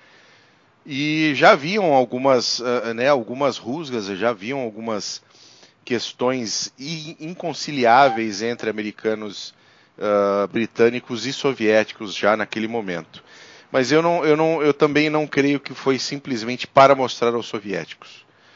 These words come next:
Uh, foi a busca, sim, pra fazer a guerra acabar mais cedo. A gente vai falar sobre qual seria a opção a esses ataques nucleares, né? Ou seja, não vamos ter os ataques, vamos ter outra coisa. A gente já vai falar sobre isso,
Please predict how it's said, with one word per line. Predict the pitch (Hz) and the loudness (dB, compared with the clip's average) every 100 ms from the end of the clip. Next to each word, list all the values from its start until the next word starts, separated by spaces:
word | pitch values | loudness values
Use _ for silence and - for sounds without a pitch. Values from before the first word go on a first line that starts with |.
| _ _ _ | _ _ _
Uh, | - 98 98 98 95 | -2 2 4 4 0
foi | - 156 151 | 0 4 8
a | 139 | 6
busca, | 104 123 131 113 | 4 -2 -2 -4
sim, | - 117 127 | -4 -6 -6
pra | 123 | -6
fazer | - 95 98 98 | -2 -2 0 -2
a | |
guerra | 95 95 90 | 0 0 0
acabar | 98 92 92 | -4 -6 -6
mais | 87 - | -6 -6
cedo. | - 104 - _ - - - | -2 -2 -4 _ -20 -20 -16
A | 104 | -8
gente | 117 123 | -4 2
vai | 120 | 2
falar | - 110 110 104 | 6 8 8 6
sobre | - 110 104 104 92 - - - - | 0 -2 0 -2 -2 -8 -20 -20 4
qual | 123 131 | 6 6
seria | - 123 123 | 4 4 8
a | 123 | 8
opção | 120 - - 131 147 160 - _ _ _ _ _ _ _ _ _ - | 6 0 4 6 6 2 -10 _ _ _ _ _ _ _ _ _ 4
a | 104 | 4
esses | 110 104 92 | 4 0 0
ataques | 101 - 104 - 95 | 0 4 2 0 -12
nucleares, | 98 98 92 123 123 95 | -6 0 4 4 2 -4
né? | 107 | -2
Ou | 110 | -2
seja, | - 98 104 | -2 -4 -4
não | 107 | -4
vamos | 110 117 107 | -4 -6 -4
ter | 113 104 | -2 0
os | 95 | 0
ataques, | 98 - 110 - | 0 4 2 2
vamos | 104 107 - | -10 -12 -6
ter | 107 104 | -4 -4
outra | - 95 | -6 -8
coisa. | - 110 117 127 - _ - - - | -2 -2 -2 -6 -20 _ -20 -20 -16
A | |
gente | 107 101 | -4 0
já | |
vai | 107 104 | 2 2
falar | 110 107 | 4 4
sobre | - 101 95 | 2 -2 -2
isso, | 98 120 - | -2 -4 -8